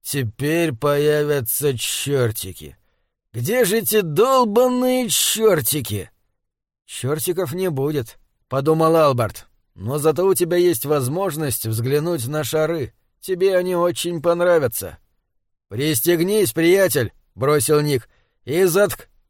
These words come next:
он замолчал, глядя на аэропорт. Вернее, на то место, где был аэропорт.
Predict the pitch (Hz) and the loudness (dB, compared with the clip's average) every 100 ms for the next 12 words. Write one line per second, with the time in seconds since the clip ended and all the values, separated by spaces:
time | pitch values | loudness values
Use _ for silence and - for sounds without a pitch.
0 | _ - 135 147 127 147 151 151 117 175 | _ -4 -2 0 -2 0 0 0 0 0
1 | 143 117 123 151 139 147 143 135 135 135 | 0 0 0 0 0 -2 0 -2 -2 0
2 | 135 135 120 123 98 - _ _ _ _ | 2 0 0 -2 -2 -8 _ _ _ _
3 | 92 131 147 165 170 160 165 170 175 190 | -6 -2 -2 -2 -2 0 0 0 0 -2
4 | 117 156 143 160 156 180 139 117 127 123 | 0 -2 0 0 2 2 2 0 0 0
5 | 120 117 92 - | -2 -4 -8 -12